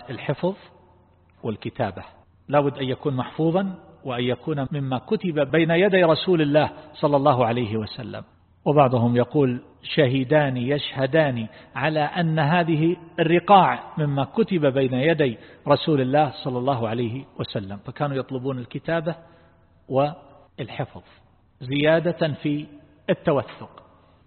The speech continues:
هذا بعض ما يتعلق بهذه الآية من الهدايات، وأترك الباقي في الليلة الآتية إن شاء الله تعالى.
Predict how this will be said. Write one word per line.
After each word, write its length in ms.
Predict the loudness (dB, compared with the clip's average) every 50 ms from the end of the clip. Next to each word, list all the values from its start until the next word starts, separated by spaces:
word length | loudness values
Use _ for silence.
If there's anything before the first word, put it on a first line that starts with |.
| _ _ _ -10
هذا 360 | -6 -4 -4 -4 -4 -8 -10 -12 -18 -20 -20 -20 _ _ _ _ _ _ _ _ -4 0
بعض 260 | 2 2 2 0 -4
ما 160 | -6 -8 -8
يتعلق 520 | -8 -10 -8 -8 -6 -4 -6 -6 -6 -6
بهذه 500 | -8 -6 -6 -6 -6 -8 -8 -10 -12 -14 -16 _ _ _ _ _ _ _ _ 0
الآية 420 | 0 2 2 2 4 4 2 2
من 180 | 0 -2 -2 -2
الهدايات، 680 | -2 -4 -4 -6 -4 -4 -2 -2 0 -2 -2 -4 -8 -12 -20 -20 _ _ _ _ _ _ _ _ _ _ _ _ _ _ _ -6
وأترك 520 | -4 -2 -2 -2 -4 -10 -10 -10 -12 -14
الباقي 520 | -12 -6 -4 -4 -4 -4 -6 -12 -12 -12 -16 -18 _ _ _ _ _ _ _ _ _ _ -8
في 60 | -6
الليلة 300 | -4 -2 -2 -4 -4 -6 -10 -10
الآتية 580 | -10 -6 -6 -6 -6 -6 -10 -12 -12 -12 -14 -18 _ _ _ _ _ _ _ _ _ -8 -8
إن 60 | -8
شاء 260 | -6 -4 -6 -6 -6
الله 300 | -6 -8 -8 -8 -8 -10
تعالى. 440 | -12 -12 -12 -12 -12 -12 -14 -18 -20